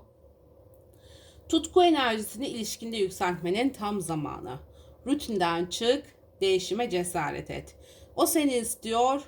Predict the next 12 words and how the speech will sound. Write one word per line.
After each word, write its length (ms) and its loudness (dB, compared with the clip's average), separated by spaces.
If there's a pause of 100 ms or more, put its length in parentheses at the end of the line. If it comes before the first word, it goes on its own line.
(160)
sen 420 0
de 60 -2
onu. 460 -2 (800)
Şikayet 600 0
etme, 560 -2
iltifat 540 -2
et, 280 -2
ne 80 -2
olursa 540 2
olsun 540 0 (120)
kabule 440 -2
geç, 460 -2